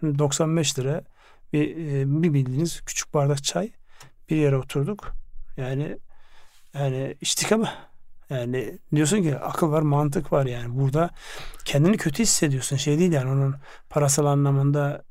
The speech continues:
ödenmeyecek falan değil ama yani bir bardak çayın doksan beş lira olduğu bir ortamda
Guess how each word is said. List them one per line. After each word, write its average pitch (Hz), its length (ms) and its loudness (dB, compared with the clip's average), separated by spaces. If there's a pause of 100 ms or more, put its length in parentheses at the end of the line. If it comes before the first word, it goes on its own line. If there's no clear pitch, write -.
ödenmeyecek 143 560 4
falan 143 260 0
değil 240 160 0
ama 147 140 0
yani 131 220 -2
bir 165 140 2
bardak 143 340 2
çayın 139 380 0
doksan 139 360 -2
beş 160 240 0
lira 139 80 2
olduğu 131 520 -2
bir 135 60 -2
ortamda 135 800 0